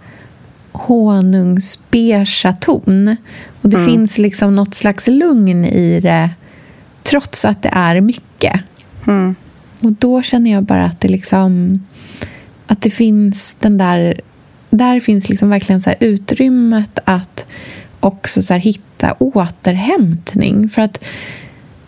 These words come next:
Speaker 1: jag vet inte, det finns sån så här bild av att sommaren ska vara den stora återhämtningen. Men det är det till viss del. Men också så här, för mig till exempel som har tre barn.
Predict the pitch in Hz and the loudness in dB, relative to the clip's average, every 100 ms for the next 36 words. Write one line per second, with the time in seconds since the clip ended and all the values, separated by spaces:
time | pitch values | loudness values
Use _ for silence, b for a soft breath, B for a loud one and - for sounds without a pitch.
0 | - - 254 233 208 240 277 285 269 220 | -10 0 2 2 2 0 2 2 2 2
1 | 202 202 190 208 254 254 220 196 175 175 | 2 2 0 0 0 2 2 2 2 0
2 | 170 - - - 233 220 220 240 240 226 | -4 -8 -8 0 2 2 2 2 2 2
3 | 208 - 190 170 165 170 175 - 185 170 | 0 0 0 2 2 2 0 0 0 2
4 | 170 175 220 196 - 202 254 262 214 - | 0 0 0 0 0 0 2 2 0 -2
5 | 190 - 64 214 226 B B B B - | -2 0 0 0 -2 B B B B -2
6 | 226 226 220 208 196 B B B 262 226 | 2 2 2 2 -2 B B B -2 0
7 | 233 226 240 226 - 220 220 - 220 202 | 0 0 0 0 0 0 -2 -2 0 2
8 | 208 208 202 B B B B 240 240 254 | 2 2 0 B B B B -2 0 0
9 | 233 196 220 254 285 277 226 190 190 190 | 0 0 2 2 2 0 0 0 0 0
10 | 196 190 170 170 170 B B B - - | 2 2 2 0 -4 B B B -8 -2
11 | 208 175 175 202 240 - - 220 | 0 0 0 0 0 0 0 0